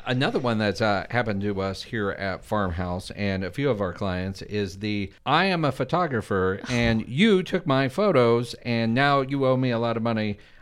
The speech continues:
Speaker 1: uh, because you used them illegally."
Speaker 2: Right. Now, sometimes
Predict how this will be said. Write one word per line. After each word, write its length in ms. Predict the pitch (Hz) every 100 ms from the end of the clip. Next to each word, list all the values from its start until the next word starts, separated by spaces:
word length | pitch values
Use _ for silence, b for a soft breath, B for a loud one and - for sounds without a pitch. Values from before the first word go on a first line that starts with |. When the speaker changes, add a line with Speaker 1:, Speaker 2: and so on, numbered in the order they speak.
| -
Speaker 1:
uh, 260 | 104 95
because 500 | 82 104 107 101 82
you 260 | 104 113 98 87 -
used 260 | 104 87
them 180 | 107 92
illegally." 480 | 87 208 170 95 - -
Speaker 2:
Right. 200 | - - _ b b
Now, 220 | 285 269 - - - - -
sometimes 840 | 359 554 523 403 311 262 262 277